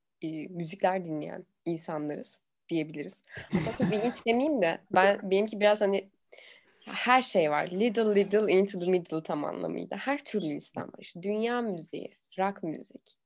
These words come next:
Speaker 1: E, işte listenin adı da kafamı sallıyorum bu arada. İşte Balkanlardan müzikler, e, türküler, sanat müziği falan. Saçma sapan bir müzikal, e, zevkim var. Ya da yok.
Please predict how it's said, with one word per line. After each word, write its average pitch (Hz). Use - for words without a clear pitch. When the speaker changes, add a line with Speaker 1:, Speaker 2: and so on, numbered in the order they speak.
Speaker 1:
E, -
işte -
listenin 190
adı 196
da 208
kafamı 180
sallıyorum 143
bu 147
arada. 180
İşte 175
Balkanlardan 160
müzikler, -
e, -
türküler, 220
sanat 262
müziği 160
falan. 415
Saçma 214
sapan 233
bir 302
müzikal, 214
e, 180
zevkim 175
var. -
Ya 175
da 220
yok. 170